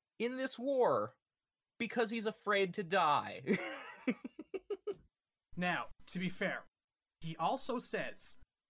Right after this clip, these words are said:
Speaker 2: he will give the Shokan back their favorite
Speaker 1: That's
Speaker 2: status
Speaker 1: true.
Speaker 2: and banish the centaurs. But that still makes no fucking sense, because there's a peace treaty going
Speaker 1: Yeah.
Speaker 2: on, and Goro should be trying to preserve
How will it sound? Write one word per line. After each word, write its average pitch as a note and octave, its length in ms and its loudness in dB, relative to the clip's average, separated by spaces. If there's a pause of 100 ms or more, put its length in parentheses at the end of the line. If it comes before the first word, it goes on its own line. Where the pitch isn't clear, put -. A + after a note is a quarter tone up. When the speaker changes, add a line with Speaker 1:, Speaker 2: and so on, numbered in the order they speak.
(580)
Speaker 2:
he F3+ 120 0
will D#3 160 -2
give A3 260 -2
the G#3+ 60 -6
Shokan G3 600 0
back F3 260 4
their D#3+ 140 -6
favorite G3+ 400 -4
Speaker 1:
That's F#3 100 -6
Speaker 2:
status A2+ 460 0
Speaker 1:
true. - 80 -14 (240)
Speaker 2:
and D#3 260 -6
banish C#3+ 360 -4
the - 100 -8
centaurs. F3+ 800 -2 (400)
But F#3 200 2
that F#3+ 220 6
still C#4 540 4
makes G3 340 -2
no D#3 180 2
fucking C#3 460 -6
sense, - 760 -4 (420)
because D#3+ 320 -2
there's E3+ 180 -2
a C#4+ 60 2
peace - 500 -6
treaty C#4+ 400 0
going B4 180 4
Speaker 1:
Yeah. C#4 140 4 (180)
Speaker 2:
on, - 60 -16 (520)
and D#3+ 180 -2 (200)
Goro C#3 260 0
should D3+ 240 -6
be G3 100 -6
trying C3 400 -6
to - 140 -10
preserve A3 680 -2